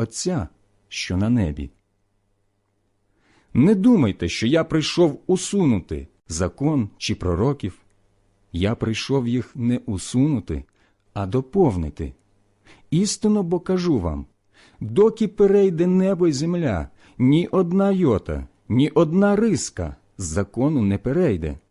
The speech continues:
поки все не здійсниться.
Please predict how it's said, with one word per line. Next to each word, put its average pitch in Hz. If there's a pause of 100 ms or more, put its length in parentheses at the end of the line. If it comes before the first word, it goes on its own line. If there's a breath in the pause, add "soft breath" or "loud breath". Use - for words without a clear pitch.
(560)
поки 117 (240)
все 110 (300)
не 92
здійсниться. 85